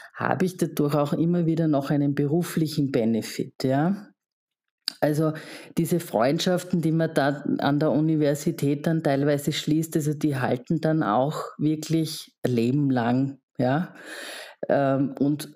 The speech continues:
der Vorteil ist natürlich auch, ähm, dass man sich grad beim Master-These-Schreiben zum Beispiel oder generell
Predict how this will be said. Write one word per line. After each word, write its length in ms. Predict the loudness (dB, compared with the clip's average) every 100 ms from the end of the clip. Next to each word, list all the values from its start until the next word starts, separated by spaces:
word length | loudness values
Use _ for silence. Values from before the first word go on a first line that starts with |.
| -4
der 60 | -2
Vorteil 520 | 2 0 2 0 0
ist 220 | 0 0
natürlich 540 | -2 0 0 0 0
auch, 420 | 0 2 2 0 -2
ähm, 560 | 0 2 2 2 0 -2
dass 200 | -2 -2
man 140 | 0 -2
sich 340 | -2 -4 -4
grad 420 | 0 0 0 -4 -6 -6 _
beim 160 | 0 2
Master-These-Schreiben 1400 | 2 0 0 -2 0 0 0 0 -2 -2 0 2 0 -2
zum 220 | -4 0
Beispiel 500 | 0 0 -2 0 0
oder 140 | 0
generell 640 | 0 0 2 2 2 0